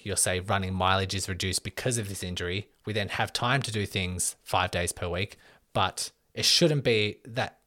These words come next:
doing those rehab exercises five days per week should only be for a couple of weeks, um, or maybe a couple of months if your injury is quite severe and we're being patient, taking our time building up that rehab ladder.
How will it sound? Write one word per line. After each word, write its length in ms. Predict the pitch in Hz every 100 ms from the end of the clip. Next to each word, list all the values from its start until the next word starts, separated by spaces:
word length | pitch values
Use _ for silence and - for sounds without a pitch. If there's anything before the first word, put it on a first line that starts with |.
| 127 -
doing 260 | 143 131
those 320 | 117 107 - -
rehab 360 | 107 104 101
exercises 520 | 98 - - 95 90 -
five 240 | 101 95
days 200 | 98 90
per 180 | - 95
week 280 | 90 87 - - -
should 200 | - -
only 280 | 120 139 139
be 520 | 113 107 101 90 80 - _ _
for 160 | - 95
a 60 |
couple 340 | - - - 92
of 120 | 87
weeks, 520 | 90 80 - - - - _ _
um, 340 | - 87 85 85
or 180 | - 175
maybe 240 | 156 156
a 40 | 143
couple 240 | - 131
of 60 | 107
months 240 | 107 101
if 200 | 101 -
your 120 | 101 -
injury 280 | 101 95 92
is 120 | 90
quite 260 | - 92 -
severe 320 | - 95 95
and 80 | 90
we're 160 | 87 - - - _ -
being 180 | 95
patient, 540 | 92 - 98 - 95 85
taking 300 | - 92 90
our 60 |
time 300 | 85 - 87
building 420 | 90 92 90 92 90
up 180 | 85
that 200 | - 82 85
rehab 380 | 90 - 87
ladder. 340 | 98 95 87